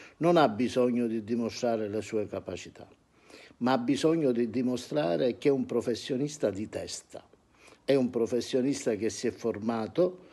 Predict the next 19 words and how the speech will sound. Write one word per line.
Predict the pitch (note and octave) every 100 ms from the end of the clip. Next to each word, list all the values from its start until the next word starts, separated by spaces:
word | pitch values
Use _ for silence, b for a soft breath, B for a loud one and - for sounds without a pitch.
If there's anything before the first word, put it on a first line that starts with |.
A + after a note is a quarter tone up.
| B _
è | C#3
un | C#3
professionista | A2 A#2+ C3 A2+ - B2+ C#3 B2 A#2
che | G#2 A2
può | -
dare | G#2+ A#2+ A#2 G#2+
risposte | G2 F#2+ - G2 F2+ F2+ - -
e | E3
non | E3+
ha | E3+
senso | - C3+ G#2+ F2+ A2
il | F2+
titolo | - A#2+ A2 G#2 G2
se | - G#2+
si | -
vince | A2+ A#2 G#2+ A#2+
o |
si | F#2 G2+
perde, | - F2+ E2+ - -